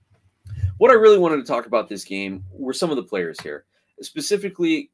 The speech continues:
Carlos Terán, Wyatt Omsberg. They were the starting center back pair, and I was interested to see how they would play together. Now, they did start, uh, last week together, uh, against the Revs, and we saw two goals given up there. But, you know, when you have a new center back pairing,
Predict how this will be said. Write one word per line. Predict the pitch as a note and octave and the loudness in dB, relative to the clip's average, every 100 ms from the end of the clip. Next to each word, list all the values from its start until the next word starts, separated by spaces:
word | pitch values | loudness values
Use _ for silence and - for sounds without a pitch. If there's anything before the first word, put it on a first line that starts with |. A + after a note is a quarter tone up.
| _ | _
Carlos | - F#3 F#3+ F3 | 0 2 2 -2
Terán, | C#3 A#2+ A#2+ A#2 - | -6 -4 -4 -8 -14
Wyatt | G#2 B2 B2+ | -4 0 0
Omsberg. | A#2 F#2+ - D#2 _ _ _ _ _ _ _ | 0 -6 -12 -14 _ _ _ _ _ _ _
They | B2 | -2
were | D3+ F3 | -2 -2
the | |
starting | F3 D3+ C#3 C3+ C3+ | -4 -2 0 0 -4
center | - A#2+ A2 | -8 -8 -6
back | G#2+ G2+ | -6 -6
pair, | - F#2+ | -6 -8
and | F#2 | -8
I | |
was | F#2 | -10
interested | A#2+ A2+ - - | -12 -14 -20 -20
to | B2 | -18
see | G#2 F2+ | -14 -12
how | G2 G2+ | -8 -8
they | G2 | -8
would | F#2+ F2+ | -10 -12
play | E2 | -16
together. | D#2+ F2+ A#2+ F2 - _ - | -12 -6 -6 -6 -14 _ -8
Now, | C3 | -4
they | B2+ | -4
did | A#2 E3 F3+ | -2 -2 -2
start, | - - C#3+ C#3 - _ _ _ | -6 0 2 2 -4 _ _ _
uh, | G#2+ A2 | -2 -2
last | G#2+ A2+ B2 B2+ G#2+ | -2 -2 -4 -6 -12
week | G#2 A2+ A#2 _ | -14 -12 -14 _
together, | - G2+ F#2+ G2 A2 - | -16 -8 -6 -4 -6 -6
uh, | G2 F#2+ | -6 -6
against | G2 G#2 F#2+ | -6 -10 -12
the | G2 | -10
Revs, | F2+ F#2+ | -8 -8
and | G#2 | -10
we | G#2 | -14
saw | - F#2+ G#2 - _ | -8 -4 -4 -6 _
two | - A2+ A#2 | -18 -18 -10
goals | G2 G2 F#2 | -8 -8 -8
given | - F#2 G#2 | -10 -10 -8
up | C#3 - | -10 -8
there. | E2+ G2 - _ _ | -8 -8 -10 _ _
But, | E3+ | -8
you | F#3 | -4
know, | G3 | -4
when | G3 | -4
you | F#3 | -4
have | F#3+ B3+ | -4 -4
a | A#3 | -4
new | F3+ | -8
center | F3 D3 A#2+ | -6 -6 -2
back | A2 G#2 | -4 -4
pairing, | - F#2+ E2+ | -10 -12 -12